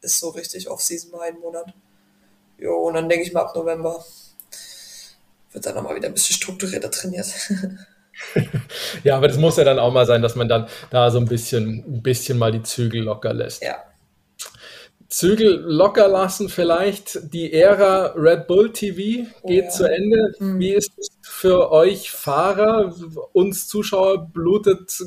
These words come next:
Speaker 2: angesichts Rob Warner das Herz
Speaker 1: Ja.
Speaker 2: und deren
Speaker 1: Stimmt.
Speaker 2: Fragezeichen, ob und wie wir nächstes Jahr gucken können.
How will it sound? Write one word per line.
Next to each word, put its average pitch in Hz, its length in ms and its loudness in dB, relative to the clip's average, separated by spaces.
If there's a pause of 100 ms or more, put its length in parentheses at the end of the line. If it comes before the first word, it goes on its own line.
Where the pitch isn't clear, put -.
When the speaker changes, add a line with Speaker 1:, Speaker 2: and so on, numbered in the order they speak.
(140)
Speaker 2:
angesichts 160 800 -6 (920)
Rob 156 380 6
Warner 196 320 8
das 196 240 0
Herz 208 460 -2
Speaker 1:
Ja. - 180 -4 (300)
Speaker 2:
und 180 600 0
deren 175 220 6
Speaker 1:
Stimmt. 170 220 -4
Speaker 2:
Fragezeichen, 170 880 -2
ob 190 220 4
und 151 280 -2
wie 196 220 0
wir 185 120 2
nächstes 180 460 -4
Jahr 151 220 0
gucken 190 360 -2
können. 214 600 0